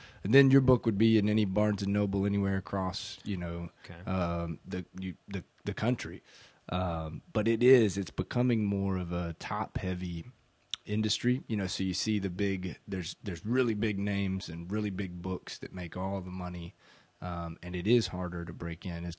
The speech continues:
Speaker 1: in terms of digital and stuff, it's a huge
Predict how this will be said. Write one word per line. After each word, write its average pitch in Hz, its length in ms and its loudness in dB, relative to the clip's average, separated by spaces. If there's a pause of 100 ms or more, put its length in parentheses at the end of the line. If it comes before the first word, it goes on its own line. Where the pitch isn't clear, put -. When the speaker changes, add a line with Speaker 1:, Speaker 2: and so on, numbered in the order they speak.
Speaker 1:
in 92 140 -8
terms 101 300 -2
of 85 120 -10
digital 101 460 -4
and 90 120 -8
stuff, 90 420 -8
it's - 280 -10
a 82 60 -6
huge 104 800 0